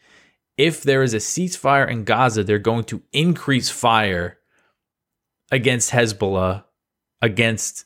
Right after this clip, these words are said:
southern Lebanon. And Jason points out here that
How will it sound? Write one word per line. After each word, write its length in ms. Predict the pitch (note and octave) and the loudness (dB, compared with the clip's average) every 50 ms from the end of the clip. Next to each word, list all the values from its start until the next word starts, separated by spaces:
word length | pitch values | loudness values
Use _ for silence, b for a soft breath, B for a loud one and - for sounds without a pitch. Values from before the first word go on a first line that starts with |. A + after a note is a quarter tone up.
| - - | -12 -8
southern 680 | - - - B2 A2 G#2+ G#2+ G#2+ G2+ G2+ G2 F#2 F2 _ _ _ _ _ A2 | -6 -2 2 2 4 4 4 2 0 0 -4 -6 -10 _ _ _ _ _ -14
Lebanon. 640 | G2 G2+ G2+ G2+ F2+ F2+ E2 D2+ C#2+ - - - _ - B B B B B B B B B B B B _ - | -6 -2 0 0 0 0 -2 -6 -8 -12 -12 -16 _ -20 B B B B B B B B B B B B _ -2
And 440 | C3 B2+ B2+ B2+ A#2+ A#2 A2+ - - _ _ _ _ _ _ _ _ - - - | 0 2 2 2 2 0 -2 -4 -6 _ _ _ _ _ _ _ _ -20 -18 -6
Jason 460 | - B2 A#2+ B2+ C3 - C3+ B2 A#2+ | 0 2 2 4 2 2 -4 -4 -4
points 320 | F#2+ A2 A#2 A#2+ A#2+ - D#3 | -4 -4 -4 -4 -2 0 2
out 220 | D3+ F3 F3+ C#3+ | 2 2 2 0
here 360 | B2 A2+ A2+ A#2 B2+ C#3 C#3 C3 | 0 0 0 0 0 -2 -6 -6
that 380 | - G#2 G2+ G2+ G#2 G#2 - | -4 -2 -2 0 -2 -4 -6